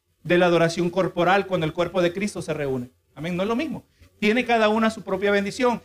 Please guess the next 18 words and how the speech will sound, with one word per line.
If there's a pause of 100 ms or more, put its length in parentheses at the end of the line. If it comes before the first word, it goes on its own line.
(100)
La
oración
personal
y
privada
tiene
su
bendición. (300)
La
oración (840)
corporal
también
tiene (320)
su
bendición.
Bendito
Jesús. (500)
Eh,